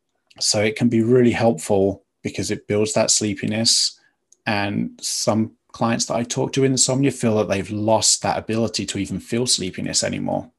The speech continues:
So that in itself can be reassuring when you feel that sleepiness come back, and just then spending, having less opportunity for nighttime wakefulness can help address, like, the thoughts, the,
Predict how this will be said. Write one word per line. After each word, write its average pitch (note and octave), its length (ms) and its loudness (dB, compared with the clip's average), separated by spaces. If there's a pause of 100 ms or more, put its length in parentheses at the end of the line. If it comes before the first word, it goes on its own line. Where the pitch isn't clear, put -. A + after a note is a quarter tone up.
So - 180 -4
that A#2 180 0
in G#2+ 80 -6
itself A2 440 0
can G2 100 -2
be F#2 100 -2
reassuring F#2 600 -2
when F2 100 -6
you D#2+ 60 -6
feel G#2 200 -6
that F2 140 -2
sleepiness G2+ 520 -4
come F#2 220 -6
back, F#2 420 -4 (460)
and B2 80 -8
just - 400 -2 (220)
then C3 260 2
spending, A#2+ 520 4
having A#2 300 2
less A#2+ 280 2
opportunity A2+ 640 2
for - 120 -6
nighttime G#2 440 -2
wakefulness A2 720 -2 (440)
can G#2+ 160 -6
help G#2 380 -4 (160)
address, G#2 400 -2
like, G2+ 160 -8
the G#2 80 -6
thoughts, - 760 -4
the, D3 260 -10